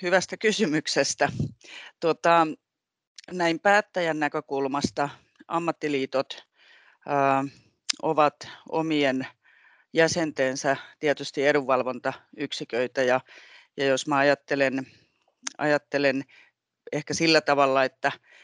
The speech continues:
et, et heillä pitääkin olla äänitorvi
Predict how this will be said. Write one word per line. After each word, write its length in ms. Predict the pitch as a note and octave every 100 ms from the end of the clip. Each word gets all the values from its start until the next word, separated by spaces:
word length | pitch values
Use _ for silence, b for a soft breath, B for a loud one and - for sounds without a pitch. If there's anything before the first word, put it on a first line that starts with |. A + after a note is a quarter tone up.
| b
et, 140 | C#3+ - F#2+ - - _ -
et 120 | D3 _ _ -
heillä 200 | D3+ C#3+
pitääkin 560 | C#3+ E3+ E3 D3+ D#3 C#3
olla 260 | C3+ C3+ C3+ - -
äänitorvi 840 | E3 E3 E3 D#3 D#3 D3 D3+